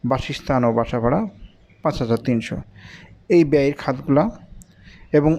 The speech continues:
আয়ের খাত, ব্যয়ের খাতগুলা টোটাল সব যোগ করে দিতে হবে এবং আয়ের যেটা আছে মোট আয় এখানে যোগ করে সাতচল্লিশ হাজার টাকা, আর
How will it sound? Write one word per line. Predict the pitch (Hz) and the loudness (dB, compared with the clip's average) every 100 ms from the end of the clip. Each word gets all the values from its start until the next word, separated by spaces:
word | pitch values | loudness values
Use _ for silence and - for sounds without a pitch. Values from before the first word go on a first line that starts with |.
| 143 | 2
আয়ের | 151 147 - | 2 2 0
খাত, | 117 - - - - _ _ - - - - - - 127 | -6 -6 -18 -20 -20 _ _ -20 -20 -20 -20 -20 -6 2
ব্যয়ের | 151 156 165 | 4 4 0
খাতগুলা | 156 160 160 156 156 151 - - - - _ _ - | -4 0 4 4 4 0 -12 -20 -20 -20 _ _ -4
টোটাল | - 139 143 139 - | -2 2 2 2 -2
সব | - 147 123 117 - - _ - _ _ | -2 2 2 0 -12 -20 _ -20 _ _
যোগ | 131 117 131 - | -4 2 2 2
করে | 135 127 | 0 0
দিতে | 123 131 143 | -2 -4 -2
হবে | 147 196 - - _ _ - - 220 135 | -2 -2 -6 -16 _ _ -20 -16 -4 -2
এবং | 127 131 127 123 165 _ _ - - - - _ _ | 2 2 2 -2 -8 _ _ -18 -14 -14 -14 _ _
আয়ের | - 131 143 143 | 0 4 4 2
যেটা | 135 127 120 | -2 2 2
আছে | 110 - 123 226 185 - - - - - 143 | 2 0 0 0 -6 -12 -20 -20 -20 -4 2
মোট | 143 135 | 2 4
আয় | 117 - - - - - 135 | 2 0 -6 -16 -20 -10 -6
এখানে | 120 127 120 | -2 0 0
যোগ | 113 120 | 2 0
করে | - 117 | 2 0
সাতচল্লিশ | 123 - 117 131 127 135 | 0 -4 -2 0 2 2
হাজার | 143 147 - | 2 2 0
টাকা, | 147 175 214 - - - - - - - - - - - - - | -2 -2 -4 -8 -20 -20 -20 -20 -20 -20 -20 -20 -20 -20 -18 -2
আর | 127 123 | 2 2